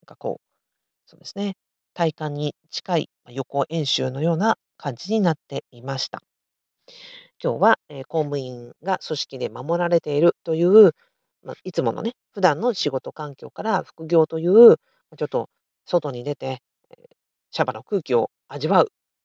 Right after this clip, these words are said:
という体験が、ま、副業で得られましたというお話をさせていただきました。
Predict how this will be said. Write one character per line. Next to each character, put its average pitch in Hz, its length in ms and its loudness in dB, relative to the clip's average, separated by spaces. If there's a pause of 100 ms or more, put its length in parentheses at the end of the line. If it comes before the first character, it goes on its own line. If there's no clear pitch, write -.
と 185 120 -2
い 185 120 2
う 190 260 6 (960)
体 147 180 -6
験 180 180 -6
が、 269 200 0
ま、 131 100 -10
副 127 200 -8
業 117 160 0
で 151 160 4
得 117 100 -12
ら 110 60 -8
れ 127 120 -8
ま 147 140 -6
し - 80 -10
た - 120 -10 (100)
と 175 80 -8
い 175 100 0
う 180 60 4
お 185 40 2
話 180 320 -2
を 285 80 0
さ 151 180 -6
せ - 80 -18
て 147 100 -6
い 139 60 -6
た 147 80 -12
だ 151 120 -2
き - 100 -14
ま 160 160 -2
し - 80 -10
た。 175 220 -2